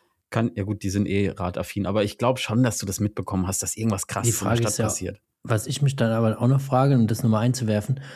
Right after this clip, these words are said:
Speaker 2: ob dann aber trotzdem die Leute, die nicht so in dieser Bubble sind, wie wir über Parallelen ziehen können, oder ob die
Speaker 1: Mhm,
Speaker 2: einfach sagen,
Speaker 1: genau.
Speaker 2: "Ja, da kommen Typen, da, da
Speaker 1: Ja.
Speaker 2: eigentlich findet das Rennen weltweit statt und die fahren durch Städte." Ob, ob
Speaker 1: Ja.
Speaker 2: die das dann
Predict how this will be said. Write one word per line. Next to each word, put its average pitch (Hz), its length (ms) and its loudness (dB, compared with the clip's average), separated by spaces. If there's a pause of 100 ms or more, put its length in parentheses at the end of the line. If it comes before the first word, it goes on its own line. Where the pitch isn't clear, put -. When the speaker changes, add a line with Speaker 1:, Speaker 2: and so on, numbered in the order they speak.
(140)
Speaker 2:
ob 113 200 -4
dann 113 160 4
aber 110 240 0
trotzdem 113 500 2
die 120 120 4
Leute, 117 340 4
die 110 140 0
nicht 110 200 2
so 120 180 2
in 113 120 6
dieser 104 240 2
Bubble 113 340 2
sind, 101 200 2
wie 101 120 2
wir 113 160 6
über 107 200 2
Parallelen 107 680 4
ziehen 98 300 2
können, 95 260 2 (280)
oder 107 200 2
ob 107 100 6
die 107 60 6
Speaker 1:
Mhm, 107 60 6
Speaker 2:
einfach 107 200 2
sagen, 107 280 4
Speaker 1:
genau. 101 100 6
Speaker 2:
"Ja, 104 80 4
da - 0 -
kommen 113 460 6 (560)
Typen, 127 360 4
da, 110 160 2
da 104 160 -2
Speaker 1:
Ja. 101 100 -4
Speaker 2:
eigentlich 113 280 4
findet 120 300 2
das - 180 -2
Rennen 117 220 6
weltweit 113 420 4
statt 120 300 0
und 110 120 2
die 110 100 4
fahren 110 260 4
durch 107 160 4
Städte." 107 400 0 (420)
Ob, - 300 -4
ob 120 80 4
Speaker 1:
Ja. 92 100 4
Speaker 2:
die 135 120 2
das 139 160 4
dann 120 400 4